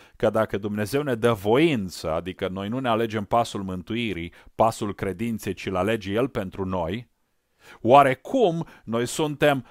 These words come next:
uh, manipulați datorită voinței Lui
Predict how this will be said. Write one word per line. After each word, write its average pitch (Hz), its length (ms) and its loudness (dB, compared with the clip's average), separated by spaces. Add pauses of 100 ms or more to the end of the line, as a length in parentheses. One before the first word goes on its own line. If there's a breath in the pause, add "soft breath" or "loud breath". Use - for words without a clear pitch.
(100)
uh, 107 160 -4
manipulați 139 1120 6
datorită 139 480 2
voinței 143 840 4
Lui 110 440 0